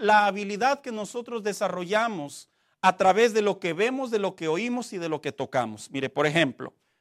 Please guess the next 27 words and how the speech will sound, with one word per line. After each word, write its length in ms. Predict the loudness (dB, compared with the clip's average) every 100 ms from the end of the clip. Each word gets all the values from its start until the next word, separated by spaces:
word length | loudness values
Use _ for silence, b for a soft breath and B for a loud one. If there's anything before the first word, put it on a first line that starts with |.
| _
cuando 180 | -2 2
estábamos 440 | 6 6 6 2
chiquitos, 760 | -4 -8 -8 2 2 2 -12 _ _ _ _ _
a 100 | -2
nosotros 380 | 0 -2 -2 -2
nos 120 | -4
dijeron, 400 | 0 2 2 0 -4
"Esta 280 | -6 -4
es 100 | -6
una 180 | 0 0
manzana", 640 | 2 0 0 2 2 0 -4
y 40 |
la 80 | -4
agarrábamos 520 | -2 -2 -2 -2 -6
redonda, 840 | -2 0 2 2 2 -4 -6 -12 _ _ _ _
y 80 | -2
la 160 | 2 2
veíamos 400 | 2 0 -2 -4
roja, 800 | -2 6 6 6 -2 -10 -10 -12 _ _ _ _ _ _
y 100 | 2
hasta 280 | 2 0 0
la 140 | 2
mordíamos, 960 | 2 0 0 -2 0 -2 -2 -6 -10 -10
y 60 | -2
sacamos 500 | 0 4 4 4 -2
el 100 | -4
sabor. 360 | -4 -4 -6